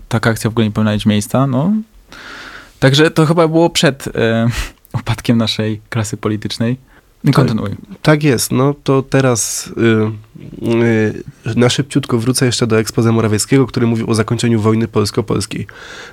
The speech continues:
Speaker 2: Wystąpienia najwidoczniej nie słuchał prezes Jarosław Kaczyński, który po wystąpieniu Tuska, krótkim, bo krótkim, w którym te, te słowa odnośnie jego brata padły, że o-, on ostrzegał Tuska przed Kurskim. Jarosław Kaczyński wchodzi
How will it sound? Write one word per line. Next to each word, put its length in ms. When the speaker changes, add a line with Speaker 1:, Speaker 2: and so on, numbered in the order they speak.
Speaker 2:
Wystąpienia 480
najwidoczniej 500
nie 120
słuchał 280
prezes 540
Jarosław 420
Kaczyński, 600
który 260
po 140
wystąpieniu 500
Tuska, 420
krótkim, 440
bo 80
krótkim, 480
w 40
którym 320
te, 280
te 120
słowa 580
odnośnie 460
jego 180
brata 300
padły, 540
że 280
o-, 160
on 280
ostrzegał 460
Tuska 360
przed 500
Kurskim. 440
Jarosław 340
Kaczyński 640
wchodzi 560